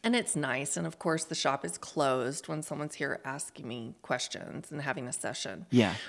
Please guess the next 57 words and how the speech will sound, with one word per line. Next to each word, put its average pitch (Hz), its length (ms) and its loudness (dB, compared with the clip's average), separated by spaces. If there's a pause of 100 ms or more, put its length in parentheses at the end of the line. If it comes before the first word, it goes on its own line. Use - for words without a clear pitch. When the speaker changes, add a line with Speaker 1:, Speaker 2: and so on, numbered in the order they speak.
Speaker 1:
But 240 80 4
I 240 60 8
actually 330 520 4
find 208 420 6
that 196 100 2
it's - 180 0
quite 196 260 2
freeing 220 420 2
for - 200 -4
people. - 580 -8 (160)
Speaker 2:
S-, - 180 0
certainly, 139 500 10
yeah. 135 380 8
If - 120 0
you're 113 80 6
like, 107 300 4
"Oh, 113 200 12
have 113 180 8
you 120 100 12
never 113 180 12
seen 127 160 12
a 113 40 10
cock 127 280 10
ring 190 160 10
before? 220 260 8
Speaker 1:
Yeah, - 80 12 (160)
Speaker 2:
Let 247 80 12
me 147 100 12
show 214 180 12
you. 139 80 12
Speaker 1:
really, 131 140 12
Speaker 2:
It's 127 100 4
right 123 140 12
over 170 100 12
Speaker 1:
right. 143 100 12
Speaker 2:
here." 139 200 12
Speaker 1:
Or 214 100 10
there's 247 220 6
some 311 140 4
bondage 320 480 10
stuff 151 320 6
right 208 160 10
over 247 180 10
there. 302 300 12
Do 117 60 12
Speaker 2:
Yeah. 156 280 10
Speaker 1:
you - 40 8
like 135 220 8
to 254 80 -2
be 254 120 2
restrained 311 540 6
in 277 200 4
your 349 140 12
<laughs> - 60 6
relationship? 240 840 12
Speaker 2:
<laughs> - 60 8
Yeah. 165 160 12